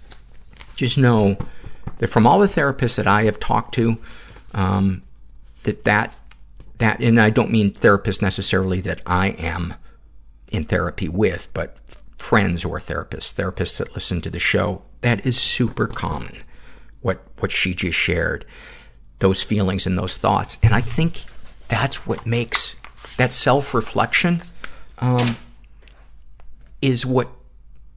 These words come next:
makes somebody empathetic and to take in the larger picture.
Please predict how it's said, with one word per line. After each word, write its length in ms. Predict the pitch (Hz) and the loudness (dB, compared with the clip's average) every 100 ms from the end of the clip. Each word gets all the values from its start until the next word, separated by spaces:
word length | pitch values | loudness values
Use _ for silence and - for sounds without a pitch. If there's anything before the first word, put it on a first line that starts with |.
| - | -4
makes 500 | 120 127 139 - - - | 2 2 2 -2 -4 -4
somebody 460 | - 98 95 90 | -2 0 0 -4
empathetic 840 | - 92 - - - - - - - - - | -4 -6 -6 -6 -8 -8 -12 -16 -20 -20 -12
and 200 | 92 95 | -6 -4
to 60 | 95 | -4
take 300 | - 139 - | 0 0 2
in 120 | 107 | 0
the 80 | 92 | 0
larger 400 | 98 92 85 - | -2 -4 -4 -10
picture. 580 | - - - - - | -8 -8 -6 -8 -10